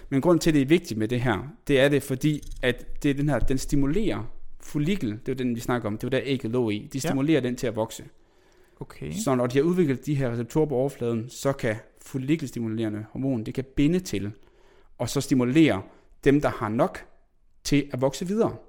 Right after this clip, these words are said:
Speaker 2: Okay.
Speaker 1: Og det er der kun cirka tre, der når det rigtige stadie på det tidspunkt, hvor,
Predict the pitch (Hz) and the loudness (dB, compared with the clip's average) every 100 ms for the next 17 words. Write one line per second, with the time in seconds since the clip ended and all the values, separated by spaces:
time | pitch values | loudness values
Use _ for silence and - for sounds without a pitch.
0 | - _ _ _ _ _ _ _ _ _ | -20 _ _ _ _ _ _ _ _ _
1 | - 214 175 - - 143 160 - 156 175 | -10 -6 -8 -8 2 4 4 4 4 2
2 | - - - 165 139 - 190 180 - - | -2 -8 0 0 0 0 0 0 -4 -2
3 | 120 143 117 113 131 120 113 151 120 - | 2 2 2 0 0 -2 0 0 0 -2
4 | 107 - 139 123 - 147 143 110 104 - | -12 -6 -4 -2 0 -2 0 -2 -2 -6
5 | 147 120 104 104 | -4 -2 0 -2